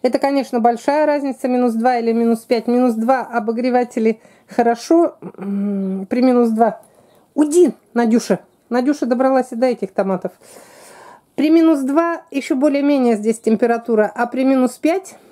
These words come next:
я сегодня зашла и увидела, посмотрела вот на этот термометр.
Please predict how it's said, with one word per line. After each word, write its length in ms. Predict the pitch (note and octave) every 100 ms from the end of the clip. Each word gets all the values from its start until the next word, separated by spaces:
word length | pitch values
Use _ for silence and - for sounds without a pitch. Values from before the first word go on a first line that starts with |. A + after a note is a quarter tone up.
| - -
я 180 | B3 B3+
сегодня 400 | C4+ B3+ A#3 A3+
зашла 600 | G#3+ A#3 - D4+ E4+ E4+ _ _ _ -
и 100 | D#4+
увидела, 500 | E4 B3+ A#3+ A#3 A3+
посмотрела 500 | A3 A#3+ A3+ C#4+ F4+
вот 140 | G4
на 120 | F#4
этот 220 | F4 E4+ -
термометр. 580 | E4 D#4 E4 D#4 D4+